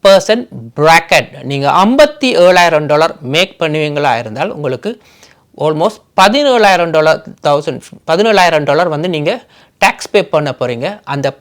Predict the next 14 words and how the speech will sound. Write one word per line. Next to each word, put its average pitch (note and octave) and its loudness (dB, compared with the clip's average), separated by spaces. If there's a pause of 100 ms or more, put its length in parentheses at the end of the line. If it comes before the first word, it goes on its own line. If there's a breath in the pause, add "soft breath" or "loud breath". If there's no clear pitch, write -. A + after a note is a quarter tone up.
(140)
பதினேழாயிரத்துல G3 2
இருந்து A#2+ -10 (260 soft breath)
உங்களுக்கு C3+ -6
ஒரு D#3+ -4
தொள்ளாயிரம் F3 0
டாலர் B2 -6
திருப்பி F#3+ -6
உங்களுக்கு C#3+ -6
கிடைக்க C3+ -2
போகுது. A#2 -8
அதுதான் D#3+ 0
அதுல C#3 -4
உள்ள C3 -4
உண்மை. C3+ -8